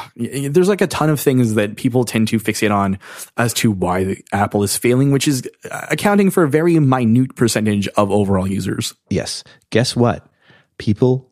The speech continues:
Speaker 2: do not care about that. The regular, uh, so, like, you're a tech person, right?
Speaker 1: Yeah.
Speaker 2: Uh, li-, like, I, so, like, th-, how do you feel about, like, the brake pedals on your dad's car? Right? Like, you don't,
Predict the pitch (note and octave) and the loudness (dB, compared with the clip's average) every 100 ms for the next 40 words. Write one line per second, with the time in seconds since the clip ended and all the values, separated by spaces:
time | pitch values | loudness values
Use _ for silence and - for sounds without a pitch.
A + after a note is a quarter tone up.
0 | - G2+ E2 E2 E2 - - E2 D#2 D#2+ | -12 -6 -2 -2 -4 -8 -10 -6 -6 -6
1 | D#2+ D#2 C#2+ D#2 D#2 D#2+ F#2 G2 G2 G2 | -6 -6 -4 -4 -2 -4 -2 0 0 -2
2 | G2+ _ _ _ _ - - - B2 - | -6 _ _ _ _ -10 -8 -8 -10 -2
3 | B2 C#3 E3+ E3 - D3 E3+ - C#3+ - | 0 2 0 -2 -2 0 0 0 -6 -4
4 | - D3 - F3 C#3+ B2 C#3+ - - - | -2 -2 -2 -2 0 0 -2 -8 -20 -4
5 | G#3+ D3 G2 F#2+ A#2+ G2+ A2 D3+ E3 - | -2 0 -2 0 0 0 0 2 0 -2
6 | - C#3+ B2+ B2 _ _ - A#2 - - | 0 2 2 -2 _ _ -10 -10 -10 -18
7 | - _ - - F3+ G#3 F#3 - F3+ D3 | -20 _ -6 0 2 2 0 2 2 2
8 | B2+ - G#2 G#2 G2+ G#2 - F2 F#2+ G2 | 0 -2 0 2 2 0 -2 0 0 0
9 | - G#2+ F2+ E2 D#2+ F2 E2+ E2 D#2+ - | 0 0 0 0 -2 0 0 0 -2 -4
10 | - D#2+ - _ _ _ _ - G#2 C3 | -6 -6 -6 _ _ _ _ -4 0 2
11 | A#2 F#2+ - B2 C#3+ | 2 0 0 2 2